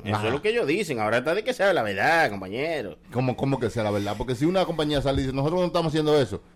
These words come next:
Speaker 2: ¿tú, usted no le va a creer?
Speaker 1: No, yo no, porque que, eso es lo que ellos dicen, pero ahora de ahí al hecho es un trecho. Hay que buscar la información, que digo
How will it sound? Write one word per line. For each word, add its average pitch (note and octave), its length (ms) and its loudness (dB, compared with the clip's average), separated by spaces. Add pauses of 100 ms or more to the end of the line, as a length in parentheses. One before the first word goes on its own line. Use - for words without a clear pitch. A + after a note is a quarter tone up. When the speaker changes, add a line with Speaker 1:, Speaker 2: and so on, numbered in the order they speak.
Speaker 2:
¿tú, C3 120 -2
usted C#3+ 260 2
no F#3+ 80 4
le F#3 40 6
va F#3 60 8
a F3+ 60 4
creer? C#3+ 340 0 (460)
Speaker 1:
No, G#2+ 320 -4
yo F2 200 -10
no, D#2+ 320 -8
porque G#2+ 220 -6
que, A2+ 120 0 (100)
eso - 60 -8
es B2+ 120 -2
lo C3+ 140 2
que C3+ 80 2
ellos B2 120 4
dicen, D#3+ 300 4
pero A#2 140 4
ahora A#2 180 6
de A2+ 120 6
ahí B2+ 220 6
al D3+ 200 6
hecho C#3 280 4
es B2 60 6
un B2+ 180 4
trecho. B2+ 480 2
Hay A2 140 4
que B2 120 2
buscar B2 280 4
la D#3 60 6
información, D3+ 440 4
que F#3+ 100 0
digo D3+ 220 4